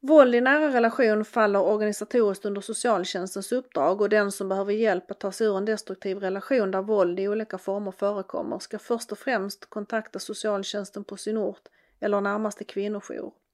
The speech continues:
Hos oss på Mindler så kan den som lider av lättare ångest, depression, trauma eller hamnar i kris söka hjälp för bedömning och psykologisk behandling för dessa tillstånd.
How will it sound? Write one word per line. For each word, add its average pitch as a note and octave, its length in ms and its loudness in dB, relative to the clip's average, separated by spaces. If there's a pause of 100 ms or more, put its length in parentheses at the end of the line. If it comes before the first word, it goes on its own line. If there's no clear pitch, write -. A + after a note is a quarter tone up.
(640)
Hos C4 160 -6
oss C#4 220 4
på C4+ 80 -2
Mindler G#3+ 600 4
så A#3 180 -6
kan A#3+ 200 -2
den A#3+ 200 2
som A3 180 -2
lider G#3 260 4
av F#3+ 140 -2
lättare G#3 420 0
ångest, G#3+ 500 0
depression, G#3+ 680 0
trauma G3 500 2
eller F#3+ 120 -2
hamnar G#3+ 300 -2
i G3+ 40 -6
kris G#3+ 460 -2
söka A3 320 0
hjälp G#3+ 280 -2
för G3+ 120 -6
bedömning G3 520 -2
och F#3 80 -12
psykologisk G#3 640 -4
behandling F#3+ 460 -6
för - 140 -10
dessa G3 240 -4
tillstånd. - 680 -8